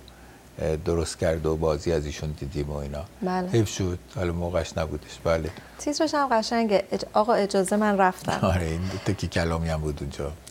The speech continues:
Speaker 2: اه، بعدی نقطه بند هست، اه، فصلنامه اقتصادی فرهنگی.
Speaker 1: نقطه بند این شماره هفتمه که در میاد. اگه شما از من بپرسید یا خواننده-،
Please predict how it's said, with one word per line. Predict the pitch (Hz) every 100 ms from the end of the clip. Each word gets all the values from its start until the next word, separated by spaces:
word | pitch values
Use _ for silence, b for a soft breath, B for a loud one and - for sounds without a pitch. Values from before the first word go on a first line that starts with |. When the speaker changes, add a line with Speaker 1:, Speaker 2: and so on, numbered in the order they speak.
| B B B B -
Speaker 2:
اه، | 220 220 214 214 214
بعدی | 190 220 220 214 240 311
نقطه | 302 240 226 - 233
بند | 208 220 277 285 233
هست، | 196 202 220 220 - 202
اه، | 202 196
فصلنامه | - - 190 190 - 196 190 202 240 254
اقتصادی | - 202 - 196 - 196 185 185
فرهنگی. | - 180 180 185 175 175 190 202 226 254 - - - - - - - - B B B B B -
Speaker 1:
نقطه | 175 190
بند | 180 175
این | 175
شماره | 156 131 143 127
هفتمه | 117 - - 123 104
که | 92
در | 85 80
میاد. | 85 78
اگه | 123 131
شما | 139 135
از | 131 131
من | 135
بپرسید | 127 123 120 123 113
یا | 95
خواننده-، | - 101 92 101